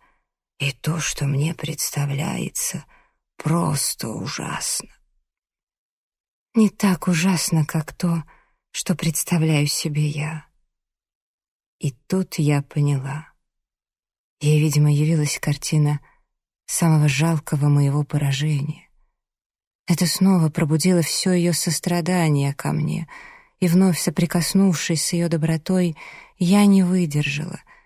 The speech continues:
Я разрыдалась точно так же, как до того заставила разрыдаться её. Она прижала меня к своей материнской груди,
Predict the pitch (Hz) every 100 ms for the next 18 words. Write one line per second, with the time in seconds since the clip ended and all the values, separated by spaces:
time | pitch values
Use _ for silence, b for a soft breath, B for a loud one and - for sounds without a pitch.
0 | b _ _ 190 208 202 196 196 208 214
1 | 196 - 208 - 190 156 - 220 214 160
2 | 151 143 165 160 165 170 170 190 170 151
3 | - 180 180 175 160 160 156 147 175 -
4 | 165 151 156 165 180 160 b b b b
5 | _ _ _ _ _ _ _ 185 180 156
6 | - 160 170 170 156 151 151 143 - 160
7 | 156 147 - 151 156 151 - - 151 143
8 | 143 160 156